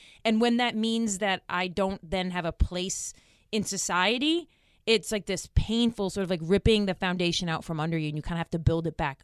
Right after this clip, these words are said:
up when it's done. So I guess, you know, jumping off of that story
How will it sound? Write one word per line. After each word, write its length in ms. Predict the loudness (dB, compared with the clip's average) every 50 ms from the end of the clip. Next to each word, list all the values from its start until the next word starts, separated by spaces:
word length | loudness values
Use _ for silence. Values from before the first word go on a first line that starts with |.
| _ 2
up 340 | 2 2 2 0 -6 -6 -6 _ _ _ _ _ -8
when 180 | -6 -4 -4 -4
it's 140 | -6 -6 -4
done. 200 | -2 -2 2 4
So 80 | 4
I 20 | 4
guess, 140 | 4 2 -2 -4 -10 -20 -16 -6 0
you 80 | 2
know, 360 | 4 4 4 2 0 -6 -12 -16 _ _ _ _ _ _ _ _ _ _ -2
jumping 380 | 2 2 4 6 6 4 4 4
off 260 | 2 0 0 0 -2
of 160 | -4 -4 -2
that 260 | 0 -2 -2 -2 -4
story 800 | -8 -8 -6 -4 -2 -2 0 0 -2 -2 -2 -2 -4 -6 -8